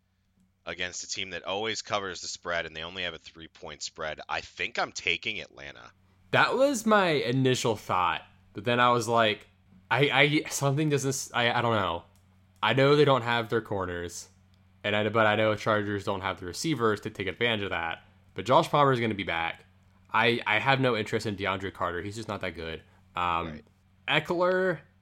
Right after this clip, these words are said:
Speaker 2: should have, like, in, like, an all-time day. <laughs> Like,
Speaker 1: I know.
Speaker 2: I, there's
Speaker 1: That's the
Speaker 2: nothing
Speaker 1: problem.
Speaker 2: stopping him from doing, like, they might not win the game, but Eckler should have just an absurd amount of, like, DraftKings points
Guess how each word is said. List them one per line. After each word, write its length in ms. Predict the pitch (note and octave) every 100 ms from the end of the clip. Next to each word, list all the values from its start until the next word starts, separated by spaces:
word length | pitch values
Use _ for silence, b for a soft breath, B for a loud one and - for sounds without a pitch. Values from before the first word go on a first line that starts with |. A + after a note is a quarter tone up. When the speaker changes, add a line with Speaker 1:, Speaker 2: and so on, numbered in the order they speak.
| _ -
Speaker 2:
should 720 | - - C#3 C3+ C#3 D3 D#3+ D3+ - -
have, 420 | - A#2+ A#2 A2+
like, 520 | G#2+ G2 F#2 F2 - _ _ _ _ -
in, 140 | C3
like, 220 | B2 A#2
an 80 | A2
all-time 600 | B2 B2+ C3+ C#3 B2 A2+
day. 320 | A#2 A#2+ C#3 - -
<laughs> 140 | -
Like, 560 | G#3 - F#3+ F#3 - - - _ _ _
Speaker 1:
I 180 | G#2 G#2
know. 380 | F2+ F2 E2+ E2+
Speaker 2:
I, 100 | D3+
there's 140 | F#3+ G#3+
Speaker 1:
That's 100 | G3+
the 60 |
Speaker 2:
nothing 280 | G3 A#3 C4+
Speaker 1:
problem. 140 | - E3+
Speaker 2:
stopping 360 | E3+ F3 E3
him 160 | D3+ C#3+
from 340 | C#3+ C3 A2+ A2 A2
doing, 520 | C#3+ C3+ B2+ A#2 G#2+ b b
like, 220 | C3+ C3+ - - B -
they 200 | E3 E3+
might 220 | G#3 B3+
not 260 | B3+ A#3+ A2
win 180 | B2 A#2+
the 100 | G#2+
game, 420 | F#2+ G2+ A2 A#2+ B2+
but 180 | A2+ A#2+
Eckler 460 | C3+ C#3 E3 C#3 A#2+
should 180 | - F#2+
have 240 | G2+ F#2+
just 180 | G2 -
an 100 | F#2
absurd 340 | F2 - F#2+
amount 320 | F2+ F2 F2 E2+
of, 100 | E2
like, 280 | F2 F2 F#2
DraftKings 520 | G2 F2+ - F2 E2+
points 500 | F#2 F2 E2+ -